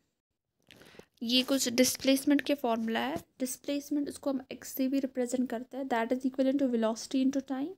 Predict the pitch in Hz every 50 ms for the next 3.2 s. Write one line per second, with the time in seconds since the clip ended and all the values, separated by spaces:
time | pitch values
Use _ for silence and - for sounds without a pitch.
0 | _ _ _ _ _ _ _ _ _ _ _ 254 240 247 240 240 254 254 254 -
1 | - 277 269 269 - - 277 277 - 262 262 269 285 277 269 269 269 277 277 254
2 | - 254 240 233 254 - _ - 294 294 294 - _ _ _ 262 254 240 254 254
3 | - - 294